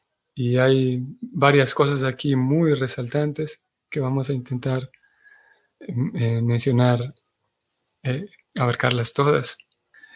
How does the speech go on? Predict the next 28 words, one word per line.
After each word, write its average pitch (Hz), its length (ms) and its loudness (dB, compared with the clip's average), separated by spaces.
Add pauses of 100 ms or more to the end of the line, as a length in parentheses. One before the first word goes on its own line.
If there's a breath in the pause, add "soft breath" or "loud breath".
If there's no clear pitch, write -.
(180 soft breath)
Eh, 131 240 2
si 147 100 0
prestamos 147 420 6
atención, 165 580 4
es 143 120 2
aquí 156 340 2
nuevamente 147 800 4
Sutta 190 480 4
Goswami 143 720 2 (500)
quien 131 280 2
retoma 127 420 4
la 127 140 2
palabra. 147 560 2 (960 loud breath)
Recordamos 131 600 4
que 127 280 2 (320 loud breath)
iba 170 420 4
a 135 40 4
relatar 127 420 2
la 143 120 2
historia 147 340 2
de 139 100 2
Pariksit 147 540 0
cuando 131 540 -2 (480 soft breath)
se - 180 -2
le 143 160 4
presentó 139 600 2
una 151 260 4
interrogante 139 680 0